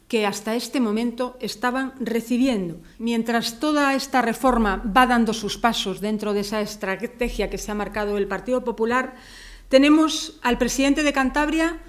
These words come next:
al señor Diego, y al presidente de la Federación Española de Municipios y Provincias, alcalde de Santander,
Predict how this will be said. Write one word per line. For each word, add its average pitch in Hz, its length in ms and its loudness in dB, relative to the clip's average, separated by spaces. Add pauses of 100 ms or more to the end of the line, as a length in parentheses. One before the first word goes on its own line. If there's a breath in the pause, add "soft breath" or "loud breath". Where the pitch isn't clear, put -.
(180 loud breath)
al 220 160 0
señor 254 340 4
Diego, 302 560 2 (320 loud breath)
y 247 80 0
al 233 160 6
presidente 254 720 2
de 233 80 2
la 226 100 0
Federación 220 600 -2
Española 240 440 -2
de 226 80 0
Municipios 214 520 -4
y 202 80 0
Provincias, 226 680 -2
alcalde 220 400 0
de 208 80 0
Santander, 208 680 -2